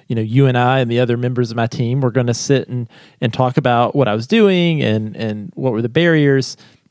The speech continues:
It's almost like having lab meeting every day or every three days, and it's gonna help, it's gonna keep me from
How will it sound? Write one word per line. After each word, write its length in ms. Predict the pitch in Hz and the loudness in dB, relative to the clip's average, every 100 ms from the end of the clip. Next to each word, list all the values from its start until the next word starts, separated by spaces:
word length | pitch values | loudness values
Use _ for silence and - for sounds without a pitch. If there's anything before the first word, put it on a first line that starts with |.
| _ _ _ _ _ _ - | _ _ _ _ _ _ -4
It's 320 | 151 143 - | -2 -2 -2
almost 240 | 170 - | -2 -2
like 140 | 175 156 | -2 0
having 260 | 135 131 | 0 0
lab 220 | 127 135 | 2 2
meeting 240 | 127 135 131 | 0 0 0
every 180 | 135 139 | 0 2
day 320 | 143 165 110 | 0 0 0
or 120 | 151 | 0
every 180 | 135 127 | 2 0
three 220 | - 151 | 0 0
days, 340 | 139 127 123 - - - - | 2 2 0 -6 -20 -20 -8
and 280 | - 143 135 | -2 -2 -2
it's 200 | - 139 | -6 -8
gonna 360 | - 147 139 131 - | -2 0 0 0 -4
help, 220 | 135 170 - | -2 -2 -2
it's 140 | 143 | -6
gonna 200 | - 170 | -4 -4
keep 320 | - - 196 | -4 -4 -4
me 240 | 151 139 127 | 0 0 0
from 500 | - 139 123 120 | 0 0 0 -2